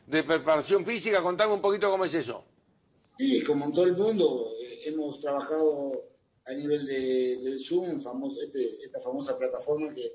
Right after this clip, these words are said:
Speaker 2: que nos da la posibilidad de ver al jugador entrenar en vivo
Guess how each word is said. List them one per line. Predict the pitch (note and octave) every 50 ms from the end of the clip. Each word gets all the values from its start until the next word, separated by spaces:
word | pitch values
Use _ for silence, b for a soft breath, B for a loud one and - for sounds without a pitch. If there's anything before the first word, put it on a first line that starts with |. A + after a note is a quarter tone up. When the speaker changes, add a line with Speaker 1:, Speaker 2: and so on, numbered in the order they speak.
| B B B - - -
Speaker 2:
que | B2+
nos | B2+ C3+ C#3 C#3+
da | D3 C3+
la | B2+
posibilidad | C#3 - - B2+ B2 A#2 B2+ C3+ D3+ D3+ D3
de | C#3+ C3+ C3
ver | C3 C#3+ C#3 C3+
al | C3+ C3 B2 A#2+
jugador | A#2+ - B2+ B2+ C3 C#3 C#3 C3 B2+
entrenar | B2+ B2+ B2 A#2+ A#2+ C3 C3+ C3 B2+
en | B2 B2+ - - - _ _ _ _ _ _
vivo | _ C4 D4+ E4 F4 F#4+ G4+ G4 - -